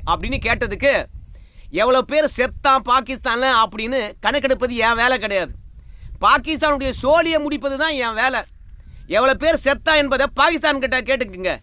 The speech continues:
அப்படின்னு முப்படை தளபதிகள் சொன்னாங்க. அந்த அளவுக்கு நாம வச்சு செஞ்சிருக்கிறோம். இந்தியாவும் பாகிஸ்தானும் பேச்சுவார்த்தையை எப்ப தொடங்கணும், ஏன் தொடங்கணும், மூன்றாவது நாடு தலையிட்டதா,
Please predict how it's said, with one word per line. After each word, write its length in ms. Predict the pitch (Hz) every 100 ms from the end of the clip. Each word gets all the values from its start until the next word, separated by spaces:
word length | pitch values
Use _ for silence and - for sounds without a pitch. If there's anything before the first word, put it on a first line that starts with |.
| - - -
அப்படின்னு 480 | 208 185 226 277 247
முப்படை 380 | 226 262 311 302
தளபதிகள் 520 | - 254 233 220 269
சொன்னாங்க. 360 | 254 262 240 170 143 - -
அந்த 220 | 226 262
அளவுக்கு 320 | 262 302 277 254
நாம 280 | 190 214 262
வச்சு 300 | 214 - 302
செஞ்சிருக்கிறோம். 640 | 269 240 214 180 190 233 - - - - - 147
இந்தியாவும் 520 | 208 277 285 294 302
பாகிஸ்தானும் 840 | 254 269 269 254 262 226 202 202 226
பேச்சுவார்த்தையை 800 | 240 285 311 294 277 254 220 240 277
எப்ப 280 | 208 - 311
தொடங்கணும், 520 | 269 254 226 226 254 - - - - -
ஏன் 340 | 175 247 320 269
தொடங்கணும், 500 | 277 254 208 226 240 - _ - _
மூன்றாவது 420 | 185 302 311 294 277
நாடு 140 | 254
தலையிட்டதா, 560 | 220 254 277 240 202